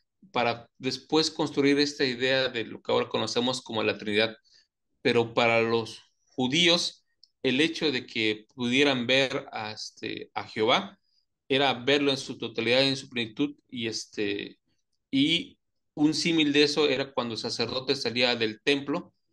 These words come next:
transformado de sus ropas sacerdotales de colores, y regresaba con una ropa blanca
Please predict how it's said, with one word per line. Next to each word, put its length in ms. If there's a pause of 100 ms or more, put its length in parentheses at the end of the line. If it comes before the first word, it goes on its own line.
(260)
transformado 720
de 80
sus 220
ropas 340
sacerdotales 720
de 140
colores, 640 (300)
y 420
regresaba 560
con 140
una 180
ropa 260
blanca 560